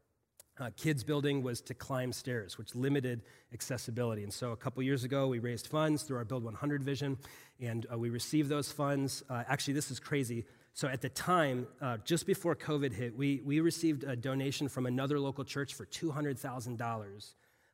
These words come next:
uh, who believed in what we were doing. At the time, we thought, "That's awesome," because we had raised, uh, uh, a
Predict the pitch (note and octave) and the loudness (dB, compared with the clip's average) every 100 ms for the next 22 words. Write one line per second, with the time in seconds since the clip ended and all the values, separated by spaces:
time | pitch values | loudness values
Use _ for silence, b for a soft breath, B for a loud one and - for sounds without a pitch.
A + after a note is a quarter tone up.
0 | C3 B2 B2+ B2+ B2+ C3 D3+ C#3+ C#3 C3+ | -4 -2 0 -2 0 4 4 4 2 2
1 | B2+ B2+ A#2 A2+ B2+ A#2 G#2+ A2 B B | 2 0 0 -2 -2 0 -2 -4 B B
2 | - C3 - G3 F#3 D3+ D3 - C#3 C3 | -4 -4 2 6 6 6 2 0 0 0
3 | B2 - D3 D3+ - D#3+ C#3 C3+ A2 C#3+ | -2 -4 2 2 4 2 2 0 2 4
4 | D#3+ C#3 D3 D3+ D#3 - - C3+ C3 A#2 | 4 4 2 2 2 -2 0 0 0 -4
5 | - - A#2+ A#2 B2 A2+ A2 | -16 -18 -18 -14 -10 -8 -8